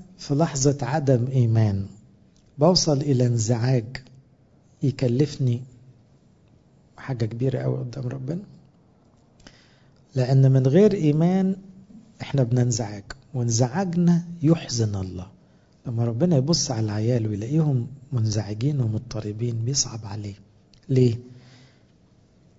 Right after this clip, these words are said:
"وأنا عمري خذلتكم؟ عمركم اتكلتوا عليا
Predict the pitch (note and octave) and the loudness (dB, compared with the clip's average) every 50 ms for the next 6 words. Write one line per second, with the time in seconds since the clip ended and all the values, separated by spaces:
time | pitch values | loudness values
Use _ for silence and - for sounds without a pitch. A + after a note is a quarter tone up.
0 | _ _ _ _ _ - - C#3 D#3+ F3 F3 D3+ E3+ F#3 F3 D3 B2+ - C3+ A2+ | _ _ _ _ _ -6 -2 2 2 4 4 4 2 2 2 0 0 0 0 0
1 | A#2 A2+ A2+ - C3+ B2+ - - A#2 - - _ _ - - _ _ _ _ _ | 0 -2 -2 -2 -6 -6 -6 -8 -16 -16 -18 _ _ -20 -20 _ _ _ _ _
2 | _ _ _ _ _ _ _ _ - B2+ C#3 F#3 G3 F#3+ F#3 E3 - - C#3 C3+ | _ _ _ _ _ _ _ _ -6 -2 2 2 2 2 2 0 0 0 -2 2
3 | F3 E3+ E3+ E3+ - - B2+ - A2+ A2+ C3 C#3 C3 G#2+ G#2 | 2 0 0 0 -2 -4 -4 -2 2 4 4 4 4 2 0